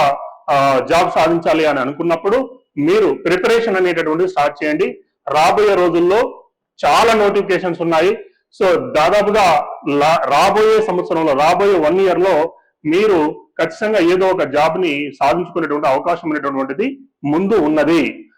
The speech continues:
So ఇప్పుడు టైమ్ అనేటటువంటిది మీకు చదువుకోవడానికి టైమ్ దొరికింది. So ఇది నాకు టైమ్ దొరికింది అనుకోండి, అంతేగాని టైమ్ వేస్ట్ చేయకండి. So కాబట్టి మీరు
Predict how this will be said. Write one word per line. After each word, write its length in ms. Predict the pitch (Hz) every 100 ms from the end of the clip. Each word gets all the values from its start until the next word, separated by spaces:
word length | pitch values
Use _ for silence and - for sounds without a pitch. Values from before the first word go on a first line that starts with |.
| _ 208
So 60 | 180 147 135
ఇప్పుడు 200 | 151 180 185 175
టైమ్ 280 | 165 226 226 131 - - _ _ _ _ _ _ -
అనేటటువంటిది 600 | 175 202 196 185 180 185 196
మీకు 140 | 170 165
చదువుకోవడానికి 540 | 156 180 190 196 180 190
టైమ్ 180 | 147 165 151
దొరికింది. 380 | 160 170 190 208 262 _ _ _ -
So 80 | 208 202
ఇది 100 | 175
నాకు 140 | 160 156
టైమ్ 140 | 160 196
దొరికింది 360 | 165 196 220 220 196
అనుకోండి, 380 | 190 185 175 220 190
అంతేగాని 400 | 165 190 185 185 185
టైమ్ 180 | 160 185
వేస్ట్ 180 | 185 185 170
చేయకండి. 420 | 151 165 175 180 269 - _ _ _ -
So 60 | 185
కాబట్టి 320 | 170 190 202 160 - - - 156
మీరు 240 | 208 233